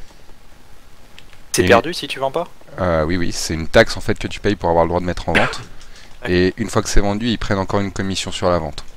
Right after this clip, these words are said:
Speaker 1: Ouais, oh, c'était pareil.
Speaker 2: Ouais,
Speaker 1: Les
Speaker 2: c'est
Speaker 1: deux
Speaker 2: ça. Bah,
Speaker 1: commissions,
Speaker 2: tu,
Speaker 1: ouais.
Speaker 2: tu, tu payes une double commission. Je trouve le principe juste dégueulasse.
Speaker 1: Ouais, oui. <laughs>
Speaker 2: C'est pour ça que, justement, pour les joueurs free-to-play qui n'ont pas forcément accès à la vente de l'H D V, c'est pas forcément pénalisant.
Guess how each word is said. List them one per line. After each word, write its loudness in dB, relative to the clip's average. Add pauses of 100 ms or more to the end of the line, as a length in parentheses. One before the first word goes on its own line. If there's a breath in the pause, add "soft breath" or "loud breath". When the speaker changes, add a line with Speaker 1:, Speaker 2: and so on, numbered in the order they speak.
(300)
Speaker 1:
Ouais, 4 (280)
oh, 4
c'était -4
pareil. 0 (480)
Speaker 2:
Ouais, 4
Speaker 1:
Les -4
Speaker 2:
c'est -2
Speaker 1:
deux 0
Speaker 2:
ça. 2
Bah, 0
Speaker 1:
commissions, -2
Speaker 2:
tu, -6
Speaker 1:
ouais. -12
Speaker 2:
tu, -8
tu -8
payes 2
une 0
double 0
commission. -4
Je -8
trouve -2
le 4
principe 0 (800)
juste 2
dégueulasse. 6 (640 loud breath)
Speaker 1:
Ouais, 4
oui. 0 (140)
<laughs> -8
Speaker 2:
C'est 6
pour 4
ça 8
que, 4
justement, 0
pour 0
les 2
joueurs 2
free-to-play -2
qui -8
n'ont -6
pas 2
forcément 0
accès 0
à 4
la 6
vente 0
de 2
l'H 4
D 0
V, 2
c'est -4
pas 4
forcément -2
pénalisant. -2